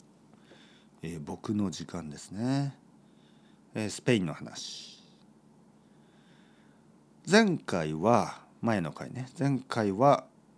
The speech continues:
えー、奥さんの友達の家に遊びに行ったという話をしました。今回は、えー、ニンテンドースイッ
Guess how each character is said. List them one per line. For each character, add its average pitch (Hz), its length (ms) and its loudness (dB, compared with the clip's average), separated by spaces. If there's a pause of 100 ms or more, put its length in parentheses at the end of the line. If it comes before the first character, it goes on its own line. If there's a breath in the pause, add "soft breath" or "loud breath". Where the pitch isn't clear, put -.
(720)
え 98 240 -2
ー、 - 60 -4
奥 131 200 -2
さ 107 260 -2
ん 92 60 -4
の 85 120 -6
友 107 260 0
達 175 300 4
の 165 120 4
家 160 160 6
に 127 280 6
遊 95 260 -2
び 90 100 0
に 87 120 -2
行 80 100 -4
っ - 40 -20 (220)
た - 200 -6 (400)
と 135 100 2
い 120 140 4
う - 20 2
話 71 460 -8
を 117 100 0
し - 180 -8
ま 62 140 -10
し - 140 -14
た。 - 100 -20 (1160)
今 262 240 4
回 87 200 0
は、 80 200 -4 (1500 loud breath)
え 113 400 4
ー、 104 40 2
ニ 120 160 8
ン 214 100 6
テ 202 180 4
ン 175 140 4
ド 160 100 6
ー 139 60 4
ス - 200 2
イ 113 40 6
ッ - 60 -2